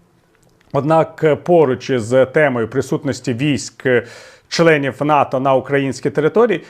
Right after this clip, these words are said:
існує і тема присутності інструкторів країн-членів нато. Зараз українські військові, як відомо, навчаються у західних країнах, але може бути і формат, за умов якого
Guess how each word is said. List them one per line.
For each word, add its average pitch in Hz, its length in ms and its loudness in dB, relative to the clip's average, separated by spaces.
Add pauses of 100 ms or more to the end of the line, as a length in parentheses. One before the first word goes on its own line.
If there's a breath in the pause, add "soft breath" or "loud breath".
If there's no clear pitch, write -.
(120)
існує 208 460 2
і 160 80 -4
тема 185 280 2
присутності 180 1040 -2
інструкторів 165 760 -2 (260)
країн-членів 123 760 0
нато. - 280 -16 (220 loud breath)
Зараз 180 360 2
українські 147 440 -6
військові, 135 360 -2
як 139 160 -2
відомо, 165 260 -2
навчаються 160 760 0
у 156 260 -4
західних 147 560 -2
країнах, 127 480 -2
але 151 240 2 (220 loud breath)
може 165 340 2
бути 147 260 -4
і 139 40 2
формат, 175 440 0
за 143 220 2
умов 175 360 -4
якого 165 400 2